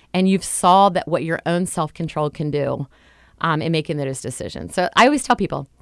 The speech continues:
"What is one thing in your cabinet that's not working for you?" And they can easily answer it. So if it's sugar,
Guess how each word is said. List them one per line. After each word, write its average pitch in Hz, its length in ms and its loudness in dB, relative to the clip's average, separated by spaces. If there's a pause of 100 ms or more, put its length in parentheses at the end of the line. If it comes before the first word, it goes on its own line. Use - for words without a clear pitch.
(340)
"What 269 180 4
is 370 140 4
one 233 160 2
thing 208 180 0
in 185 100 0
your 165 100 -2
cabinet 156 420 -2
that's 143 220 -8
not 156 180 -2
working 127 320 -8
for 104 140 -10
you?" - 260 -12 (640)
And 180 120 2
they 196 80 4
can 175 400 0
easily 233 500 2
answer 156 320 0
it. 123 180 -4 (200)
So - 160 4
if 214 100 4
it's - 180 2
sugar, 233 400 4